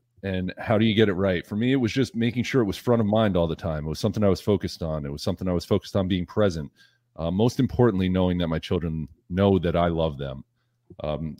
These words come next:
give them that love without expectation of anything in return and accepting whoever they are for what they are,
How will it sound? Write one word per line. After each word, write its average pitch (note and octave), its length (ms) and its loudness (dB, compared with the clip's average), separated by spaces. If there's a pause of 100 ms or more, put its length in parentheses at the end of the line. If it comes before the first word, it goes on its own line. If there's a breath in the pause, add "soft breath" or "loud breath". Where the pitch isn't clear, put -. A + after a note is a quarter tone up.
give F#2+ 200 2
them F#2+ 200 4
that E2 180 0
love E2 220 2
without E2 280 0
expectation D#2 920 -6
of D2+ 320 -4 (640)
anything A#2 340 2
in F2+ 100 2
return D#2+ 520 -2
and D#2+ 140 -6
accepting F#2+ 540 2
whoever E2+ 360 4
they D#2 140 4
are D#2 180 2
for - 120 -6
what D#2 180 -2
they D#2 120 -2
are, D2+ 260 0